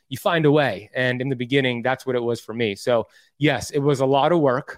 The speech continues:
Um, y-, you know, when it's something that's worth chasing,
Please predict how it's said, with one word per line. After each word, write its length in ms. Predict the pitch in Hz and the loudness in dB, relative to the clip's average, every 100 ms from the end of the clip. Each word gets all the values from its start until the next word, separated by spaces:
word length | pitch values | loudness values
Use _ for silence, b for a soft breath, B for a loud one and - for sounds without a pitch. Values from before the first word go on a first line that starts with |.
| - | -6
Um, 400 | 127 123 117 123 - | -2 0 -2 -8 -12
y-, 180 | 117 | -12
you 160 | 127 131 | -8 -6
know, 220 | 120 113 _ 127 123 | -4 -6 _ _ -10
when 140 | 139 131 | -4 -4
it's 200 | - - _ _ | -6 -18 _ _
something 360 | - 151 160 | -6 -4 -2
that's 300 | 139 123 - | -2 -2 -6
worth 400 | 120 131 135 - | -4 -2 -2 -6
chasing, 560 | - - 127 - 156 | -10 -4 -4 -4 -8